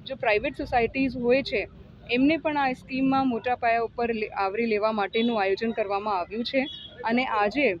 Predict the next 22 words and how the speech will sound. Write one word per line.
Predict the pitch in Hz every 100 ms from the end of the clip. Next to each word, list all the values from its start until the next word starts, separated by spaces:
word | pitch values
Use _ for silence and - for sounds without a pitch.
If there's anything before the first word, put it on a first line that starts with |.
| - - - 453
અ, | - 208 202 202
સી | 220 220 240 254
આર | 254 262
પાટીલ | 254 269 269
સાહેબના | 269 247 247 269 269
અધ્યક્ષ | 226 214 247 254 254
સ્થાને | 240 247 233 262 175 - - - - 214
માનનીય | 220 220 247
મેયરશ્રી | 247 226 233 262 - 247 175 - - -
અને | 214 233 254 254
કોર્પોરેશનના | - 226 233 247 247 240 269 262
પદાધિકારીશ્રીઓ, | 247 226 220 220 240 233 233 240 262 233 175 175
કોર્પોરેટરશ્રીઓની | 202 202 226 226 240 233 254 254 254
ઉપસ્થિતિમાં, | 233 214 214 269 285 320 233 170 - - - - -
અ, | 202 202 202 202 220
અહીંયાથી, | 226 262 294 285 208 170 - - - -
અ, | 208 208 - -
રેઇન | 226 262 320 311
વોટર | 240 214 262 269
હાર્વેસ્ટિંગ | 233 214 214 240 - 277 269
સ્ટ્રક્ચર્સની | - 233 220 - 277 277 254 277 311 - - -
શુભ | 294